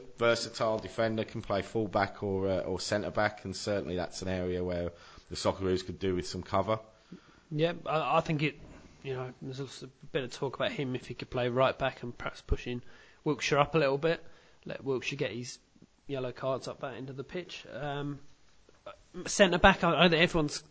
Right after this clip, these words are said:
Speaker 2: as convinced about. For Middlesbrough, I understand he's been playing mainly as that holding midfielder, but we, we love a holding midfielder in the Socceroos, <laughs> so it's always good to have another one in the squad.
Speaker 1: Yeah, and, uh... Close to home, uh, the Matildas, uh, went into camp yesterday on the Gold Coast, uh, for their final camp before they head off to Germany.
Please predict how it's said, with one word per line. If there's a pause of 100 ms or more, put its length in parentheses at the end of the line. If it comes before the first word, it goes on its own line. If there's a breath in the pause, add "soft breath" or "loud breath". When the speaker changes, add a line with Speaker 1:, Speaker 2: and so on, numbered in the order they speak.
Speaker 2:
as
convinced
about.
For
Middlesbrough,
I
understand
he's
been
playing
mainly
as
that
holding
midfielder, (500 loud breath)
but
we,
we
love
a
holding
midfielder
in
the
Socceroos,
<laughs>
so
it's
always
good
to
have
another
one
in
the
squad. (640 soft breath)
Speaker 1:
Yeah, (140)
and,
uh... (340)
Close
to
home,
uh,
the
Matildas,
uh,
went
into
camp
yesterday
on
the
Gold
Coast,
uh,
for
their
final
camp
before
they
head
off
to
Germany.